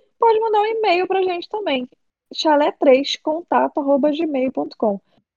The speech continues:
Todos os links vão estar na bio, e nos envie mensagem de íris, compartilhe esse podcast com seus amigos,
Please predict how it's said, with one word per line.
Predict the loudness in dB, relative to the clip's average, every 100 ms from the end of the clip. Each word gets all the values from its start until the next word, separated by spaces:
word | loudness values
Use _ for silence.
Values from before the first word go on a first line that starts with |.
| 6
Todos | 8 8 4
os | 4 4
links | 2 -4 -4
vão | -4 -4
estar | 0 2
na | 2
bio, | 2 2 2 0 -4 -12
e | 0 2 4
nos | 2 0
envie | 2 0 -2
mensagem | -4 0 4 4 4
de | 2
íris, | 6 8 6 4 0 -8 _ _ 0
compartilhe | 6 6 4 6 6 6
esse | 6
podcast | 4 4 4 4 4 0
com | -6
seus | 0 2 4
amigos, | 2 2 0 0 0 2 0 0